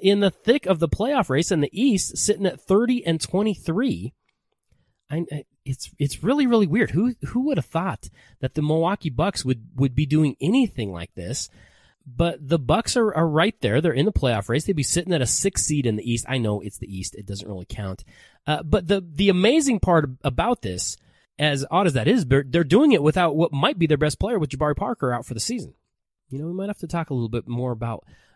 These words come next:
about Milwaukee. Let's, uh, oh, one more thing. One more thing. We gotta get to this.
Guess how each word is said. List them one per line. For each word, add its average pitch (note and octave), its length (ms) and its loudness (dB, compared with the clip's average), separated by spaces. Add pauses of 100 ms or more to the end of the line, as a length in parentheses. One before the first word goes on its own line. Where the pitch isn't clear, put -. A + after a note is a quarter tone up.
about A2 240 -4
Milwaukee. G#2 440 -4 (200)
Let's, F#3 340 2
uh, - 140 0 (440)
oh, F#3 100 4
one C3+ 300 4
more D3 180 4
thing. F#2 240 -6 (380)
One E3 180 6
more C3+ 120 4
thing. F#2+ 180 -4
We A2+ 100 0
gotta C3 220 4
get B2 140 -2
to A#2 100 0
this. - 340 -2